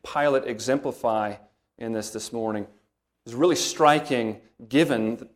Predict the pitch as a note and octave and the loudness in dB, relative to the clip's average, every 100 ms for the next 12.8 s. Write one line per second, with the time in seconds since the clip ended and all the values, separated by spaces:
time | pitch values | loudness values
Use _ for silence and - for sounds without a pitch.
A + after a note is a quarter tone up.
0 | _ - - D3+ G3+ - C3 A#2 G#2 G2+ | _ -10 0 0 0 0 0 0 -2 -6
1 | - C#3 B2+ F#2 _ _ _ _ _ _ | -4 -2 -2 -6 _ _ _ _ _ _
2 | _ _ _ _ _ _ _ _ _ _ | _ _ _ _ _ _ _ _ _ _
3 | _ _ _ - - - - - D#3 D3 | _ _ _ -20 -20 -16 -14 -4 -2 -2
4 | F3 D3+ C#3+ C3+ - B2+ A#2 A#2 - - | -2 2 2 2 -2 4 4 4 0 0
5 | - D3 D#3 D3 C#3+ B2+ A#2+ A#2+ B2+ A#2+ | 2 4 4 2 0 2 4 4 2 4
6 | B2 C3+ A#2+ A2+ A2 A2 - - B2 A#2 | 6 6 6 4 2 -8 -8 -6 -4 -4
7 | A2 G2 G2 _ _ _ _ _ A2 G#2+ | -6 -8 -12 _ _ _ _ _ 0 2
8 | A2 A#2 A#2+ - A#2 A#2+ C3+ C3 - C3 | 4 2 0 -2 -4 4 6 4 0 2
9 | D#3 D3 C3+ - C#3+ D3 C3 A#2 A#2 C#3 | 4 2 2 0 2 2 2 2 2 4
10 | D3 B2+ A2 - A2 G#2+ G#2+ E3 G#3 G#3+ | 2 0 -6 -4 -2 0 -2 -4 -4 -4
11 | - - A#2+ A2 - C3+ A#2+ G#2+ - _ | -10 -8 -6 -6 -4 -2 -2 -4 -10 _
12 | _ _ A#2+ G#2 - - B2 A2+ | _ _ -6 -6 -8 -6 -6 -6